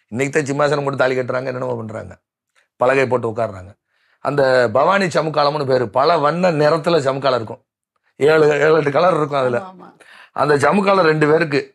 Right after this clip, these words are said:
Speaker 1: எதுக்கு? கோயில்ல இருந்து சாமி கும்பிட்டு ஒளி வருவாங்கல்ல,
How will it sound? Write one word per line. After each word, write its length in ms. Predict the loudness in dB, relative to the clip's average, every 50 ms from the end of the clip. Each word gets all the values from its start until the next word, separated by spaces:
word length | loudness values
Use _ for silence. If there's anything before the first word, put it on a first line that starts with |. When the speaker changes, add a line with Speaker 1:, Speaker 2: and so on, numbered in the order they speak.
| _ _ _ _ _ _ _ _ _ _ _ _ _ _ _ _ _ _ _ _ 0
Speaker 1:
எதுக்கு? 260 | 2 2 2 4 2 2
கோயில்ல 280 | 2 4 4 4 4
இருந்து 140 | 2 2 2
சாமி 180 | 2 0 0 0
கும்பிட்டு 220 | 0 0 0 0
ஒளி 160 | 2 2 2
வருவாங்கல்ல, 480 | 2 2 2 2 0 0 -2 -2 0